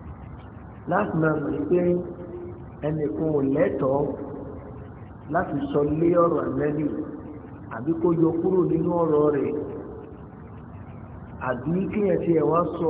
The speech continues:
ọ̀rọ̀ títí ẹ̀, tánàbí yóò sì sọ, kó wá sọ fánàbí ló sọ. Súnà rẹ̀ nínú tọ́lọ́wọ́ bá fi rán ni. "والذي بعث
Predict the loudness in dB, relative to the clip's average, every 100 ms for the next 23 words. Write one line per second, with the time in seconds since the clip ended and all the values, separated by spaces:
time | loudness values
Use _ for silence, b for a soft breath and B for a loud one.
0 | 2 4 2 2 -2 -6 0 0 0 -2
1 | -6 -8 -10 -12 -12 -14 -6 -2 0 0
2 | 2 2 2 -2 0 2 2 0 0 0
3 | 0 0 0 0 2 2 2 2 0 -2
4 | -4 -8 -10 -12 -14 -14 -14 -16 -16 -16
5 | -16 -16 -14 -14 -14 -14 -16 -16 -16 -16
6 | -16 -16 -14 -14 -16 -14 -14 -14 -10 -2
7 | 2 4 4 6 6 4 2 -2 -4 -6
8 | -10 -6 -2 0 2 2 4 2 2 0
9 | 0 0 0 0 -2 -8 -10 -12 -12 -14
10 | -16 -16 -16 -16 -16 -16 -14 -8 -2 2
11 | 4 4 4 2 2 2 2 2 0 0